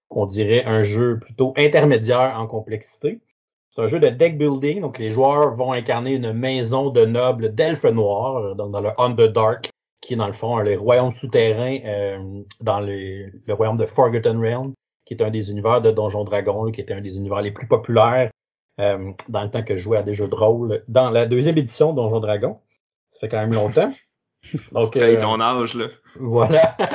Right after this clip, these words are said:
Speaker 1: <laughs> La quarantaine approche, là. <laughs> Donc, euh, on incarne une maison d'elfes noirs, puis on va tenter, évidemment, de devenir la meilleure maison d'elfes noirs, donc celle qui va, euh, dominer un peu sur le Underdark. Donc, euh, on va avoir un deck de départ avec des cartes vraiment poche au début de la partie.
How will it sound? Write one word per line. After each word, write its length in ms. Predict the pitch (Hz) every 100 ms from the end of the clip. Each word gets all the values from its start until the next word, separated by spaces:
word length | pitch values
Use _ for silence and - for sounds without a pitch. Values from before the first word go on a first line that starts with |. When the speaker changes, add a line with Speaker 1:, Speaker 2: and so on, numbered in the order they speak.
| 180
Speaker 1:
<laughs> 300 | - - 143
La 160 | 135 131
quarantaine 420 | 120 123 143 139
approche, 460 | 117 120 156 -
là. 100 | 127 - 175 -
<laughs> 240 | 160 - 208 - - - _ _ _ _ _ -
Donc, 240 | 135 139
euh, 140 | 139
on 40 | 139
incarne 280 | 139 180 185
une 60 |
maison 300 | 160 151 190
d'elfes 280 | 180 156 147
noirs, 420 | 147 143 143 226
puis 80 | -
on 60 | 131
va 80 |
tenter, 260 | 127 127 160
évidemment, 340 | 151 135 147
de 180 | 151 156
devenir 520 | 151 160 131 143 151
la 220 | 127 143 139
meilleure 480 | 131 131 123 123
maison 420 | 123 120 113 120 117
d'elfes 240 | 120 110
noirs, 380 | 113 107 107 120
donc 160 | 101
celle 180 | - 113
qui 120 | 110
va, 100 | 104
euh, 280 | 104 101 92
dominer 420 | 98 127 123 117 123
un 80 |
peu 160 | 113 131
sur 360 | - 131 120 120
le 220 | 113 110
Underdark. 560 | 127 120 113 135 240 - _ _ -
Donc, 260 | 127 135 -
euh, 260 | 135 139
on 120 | 123 117
va 260 | 117 139
avoir 220 | 123 139
un 80 | 135
deck 200 | 127 147
de 120 | 131
départ 480 | 117 127 135 113 131
avec 240 | 156 107 104
des 140 | 107
cartes 280 | - 127 113
vraiment 460 | 107 107 110 95 -
poche 300 | 123 127 -
au 100 | 110
début 220 | 110 113
de 60 |
la 100 | 110
partie. 480 | 104 113 - - 214